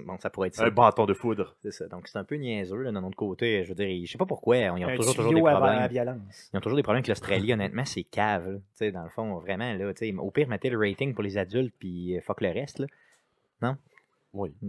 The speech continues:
Speaker 1: sais, c'est un peu colon, là.
Speaker 2: Euh, sinon, il y avait aussi, euh, South Park de Stick of Truth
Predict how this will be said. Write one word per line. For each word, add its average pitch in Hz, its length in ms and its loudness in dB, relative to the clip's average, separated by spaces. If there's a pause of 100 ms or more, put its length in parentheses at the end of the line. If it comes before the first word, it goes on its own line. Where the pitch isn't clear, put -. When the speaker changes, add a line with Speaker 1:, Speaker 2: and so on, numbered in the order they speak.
Speaker 1:
sais, 110 180 -8
c'est - 260 -18
un 82 60 -14
peu 101 120 -10
colon, 90 260 -4 (640)
là. 113 80 -2
Speaker 2:
Euh, 123 240 6
sinon, 117 240 0
il 113 60 0
y - 20 4
avait 95 100 2
aussi, 104 300 0
euh, 95 80 4
South 101 260 0
Park 104 280 6
de 98 100 2
Stick - 280 -4
of - 140 -6
Truth 113 300 -4